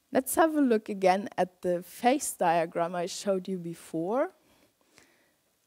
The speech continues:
At this corner, we only have twenty-two megapascal.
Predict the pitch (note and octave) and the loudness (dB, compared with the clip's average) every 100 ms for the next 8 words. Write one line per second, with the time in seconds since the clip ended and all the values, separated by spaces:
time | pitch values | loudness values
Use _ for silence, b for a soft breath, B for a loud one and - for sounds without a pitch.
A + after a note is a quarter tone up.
0 | _ _ _ - G3+ D#4 F#4+ - D4 D#4 | _ _ _ -8 -2 0 0 0 2 4
1 | D#4 C4+ G#3 - - G#3+ A#3+ A3 F#3 G3 | 6 4 2 0 -2 2 2 4 2 0
2 | - _ _ _ - A3+ A3+ C4 B3+ G#3 | -12 _ _ _ -4 0 2 0 -2 -4
3 | - G#3 G3+ F3+ E3 D#3+ - - - - | -2 0 0 -2 -2 -2 -4 -10 -6 -8
4 | - | -8